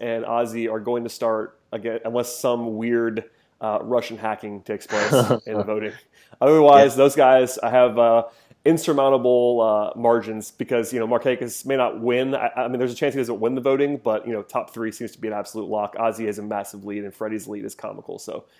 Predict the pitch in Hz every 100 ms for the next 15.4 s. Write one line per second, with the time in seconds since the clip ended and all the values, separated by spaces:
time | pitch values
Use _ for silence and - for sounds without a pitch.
0 | _ _ 123 131 120 104 92 104 110 98
1 | 104 110 104 101 - 107 - 147 165 160
2 | 175 165 123 156 127 92 107 131 107 87
3 | 87 - - 101 101 120 185 139 107 127
4 | 123 - 117 131 - 131 123 123 120 104
5 | 107 98 92 - 104 92 87 101 92 98
6 | 92 85 82 87 - - 139 143 143 123
7 | 123 147 143 151 - - - 120 117 110
8 | 113 120 131 131 131 120 - 131 127 123
9 | 117 - - 117 123 - 113 120 104 -
10 | 120 107 - 120 - 117 117 - 120 127
11 | - 117 110 - _ _ - 110 107 120
12 | 131 113 117 120 117 110 117 113 107 107
13 | 123 107 104 110 110 107 - 107 110 107
14 | - 107 107 104 107 98 101 104 - 107
15 | 107 - -